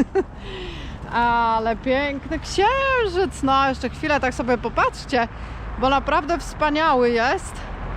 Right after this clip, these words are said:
Ale wielki, taki zimowy, taki zimowy. Widzicie, zimowy, piękny księżyc. O!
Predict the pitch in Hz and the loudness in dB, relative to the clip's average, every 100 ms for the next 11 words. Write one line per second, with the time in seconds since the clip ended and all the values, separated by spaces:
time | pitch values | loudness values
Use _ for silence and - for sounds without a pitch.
0 | - - - - - - - - - - | -6 -4 -4 -2 -4 -4 -4 -2 -2 -2
1 | - 269 311 311 285 269 294 285 285 254 | 0 2 2 2 2 2 4 4 2 0
2 | 254 254 233 220 233 254 302 339 269 254 | 0 2 0 2 4 6 6 4 4 2
3 | 285 - - - - - - - - - | 2 -2 -8 -10 -8 -8 -8 -6 -6 -2
4 | 269 302 - 269 285 311 294 285 247 233 | 0 2 2 0 4 4 6 4 2 -2
5 | - - - - - - - - - - | -2 -6 -6 -4 -4 -4 -2 -2 -2 0
6 | 240 240 302 294 262 285 285 311 311 - | 2 2 2 4 4 4 4 4 2 0
7 | 302 294 277 269 - 294 277 277 330 403 | 0 0 0 -2 0 0 2 2 2 0
8 | - - - - - - - - - - | -2 -12 -12 -10 -10 -10 -10 -10 -10 -10
9 | - - - - - - - - - - | -10 -10 -8 -8 -8 -8 -6 -6 -6 0
10 | 277 320 | 4 4